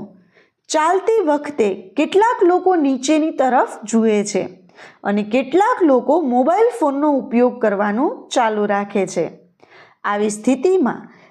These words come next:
ચાલવાથી શરીરને ફાયદાની જગ્યાએ નુકસાન થઈ શકે છે. તેનાથી કમર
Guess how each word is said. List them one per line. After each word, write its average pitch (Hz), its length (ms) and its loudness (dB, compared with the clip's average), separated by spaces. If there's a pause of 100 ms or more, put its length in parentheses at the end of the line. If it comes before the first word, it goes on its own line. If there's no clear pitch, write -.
(180)
ચાલવાથી 415 720 2
શરીરને 262 600 0
ફાયદાની 370 680 -2
જગ્યાએ 294 420 0
નુકસાન 240 540 -2 (260)
થઈ 233 240 0
શકે 208 460 -2
છે. 180 200 -4 (840)
તેનાથી 220 420 0
કમર 262 500 0